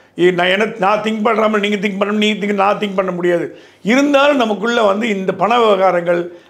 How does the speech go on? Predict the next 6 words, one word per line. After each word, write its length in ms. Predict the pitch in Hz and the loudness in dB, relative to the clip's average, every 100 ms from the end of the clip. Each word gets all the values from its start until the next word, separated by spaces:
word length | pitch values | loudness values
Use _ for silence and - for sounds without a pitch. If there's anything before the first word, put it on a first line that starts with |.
| - | 0
கோஷ்டி 300 | 226 247 220 180 | 0 2 -2 -2
பூசல்கள், 520 | 180 180 170 175 175 | -2 -2 -2 -2 -2
இதெல்லாம் 460 | 220 277 269 302 | -2 0 2 2
கொஞ்சம் 240 | 320 226 202 | 0 0 2
avoid 280 | 220 233 226 | 2 0 0
பண்ணி 320 | 196 208 | -2 -2